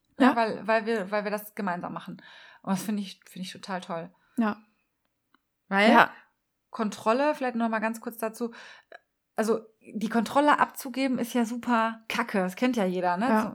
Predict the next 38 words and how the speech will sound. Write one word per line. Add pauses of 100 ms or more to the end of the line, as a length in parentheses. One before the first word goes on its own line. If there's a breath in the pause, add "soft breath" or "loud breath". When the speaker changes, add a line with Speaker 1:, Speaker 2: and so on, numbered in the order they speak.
Speaker 2:
So,
irgendwie
so
eine
Situation,
wo
man
keine
Kontrolle
mehr
hat, (280 loud breath)
ist
ganz,
ganz
unangenehm. (600 loud breath)
Und,
ähm,
Kontrolle
ist
für
Hunde
ein
Primärverstärker,
also
wirklich.
Und
damit
kann
man
ganz,
ganz
toll (1200 loud breath)
trainieren
und
Vertrauen
aufbauen
einfach. (300)
Speaker 1:
Ja.